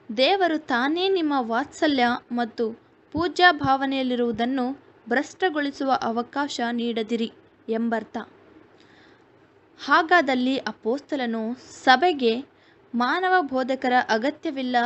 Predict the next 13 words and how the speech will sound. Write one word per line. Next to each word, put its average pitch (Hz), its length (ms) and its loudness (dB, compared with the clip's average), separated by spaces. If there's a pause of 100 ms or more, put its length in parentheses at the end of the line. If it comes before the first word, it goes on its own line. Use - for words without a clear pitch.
(180)
ಎಂಬ 233 300 -2
ರೀತಿಯ 294 380 -4
ಅರ್ಥದಲ್ಲಿ 247 800 -2 (520)
ಹೇಳಿದನೆಂದು 269 840 2
ಅರಿತುಕೊಳ್ಳಲು 240 880 0
ಸಾಧ್ಯವಾಗುವುದಿಲ್ಲ. 226 1000 -2 (1080)
ವಿರುದ್ಧ 359 360 2 (140)
ದಿಕ್ಕಿನಲ್ಲಿ 285 480 0
ನೋಡುವಾಗ 233 580 0 (640)
ಆತನು 254 720 -2 (500)
ಮಾನವ 320 460 0
ಬೋಧಕರುಗಳನ್ನು 247 1200 -2
ಪವಿತ್ರಾತ್ಮನಿಂದ 262 880 2